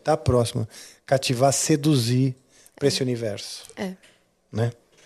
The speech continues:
Speaker 2: E transformar.
Speaker 1: E transformar.
Speaker 2: É.
Speaker 1: Falou tudo. E porque, puta, eu tenho muito esse objetivo de, de que a minha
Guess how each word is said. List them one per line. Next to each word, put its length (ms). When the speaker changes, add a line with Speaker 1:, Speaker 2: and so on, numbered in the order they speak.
Speaker 2:
E 60
transformar. 640
Speaker 1:
E 60
transformar. 800
Speaker 2:
É. 120
Speaker 1:
Falou 160
tudo. 340
E 40
porque, 400
puta, 340
eu 40
tenho 180
muito 220
esse 140
objetivo 720
de, 440
de 200
que 560
a 100
minha 540